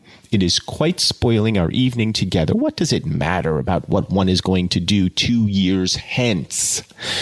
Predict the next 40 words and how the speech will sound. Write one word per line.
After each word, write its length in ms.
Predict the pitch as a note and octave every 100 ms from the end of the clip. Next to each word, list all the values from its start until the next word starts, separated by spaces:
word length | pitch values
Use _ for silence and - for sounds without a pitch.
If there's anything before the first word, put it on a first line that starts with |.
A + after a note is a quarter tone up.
| -
So, 300 | - F#3 F3 -
oh, 320 | F#3 D3+ G2
Sue, 380 | - - F#3+ B2
you're 140 | C#3+
driving 540 | B2 A#2+ D3 D3+ D3 C3+
me 80 | C3+
crazy. 400 | - F#3+ D#3+ B2
She's 260 | C3 A2
leaving 280 | D#3+ E3+ E3+
the 80 | D3
door 360 | A2+ C#3+ A#3+
open. 340 | A2+ G2 F#2+ F2 - -
She's 200 | - F3
saying, 220 | - G3 G#3
"Well, 140 | B3+
who 140 | C4
knows? 360 | E4 E4+ F4 E3
Maybe 260 | A2 C#3 E3
I'll 60 |
marry 280 | D#3+ E3 E3+
him. 100 | E3+
Maybe 300 | E3+ F3+ F#3
I 60 | F3+
won't. 380 | F3 A3 G#3 - - - _ _ -
You 100 | A2+
know, 280 | A2 D3 G3 - _ -
maybe 300 | B2 B2+ D3
I'll 80 | C3+
just 240 | D3 -
keep 160 | D#3+ -
torturing 520 | - F#3 - F#2 F2
you." 240 | D2 D#2+ - _ - - -
She 160 | D#3
shouldn't 400 | F3 - G3+ G3
be 120 | F#3+
doing 420 | D#3+ F3 A3+ G#3+ F#2
this. 440 | D#2 - - - - _ _ _ -
He 140 | - F3
doesn't 440 | F#3+ F#3+ G3 - -
have 640 | - D#3 E3 D3 A#2+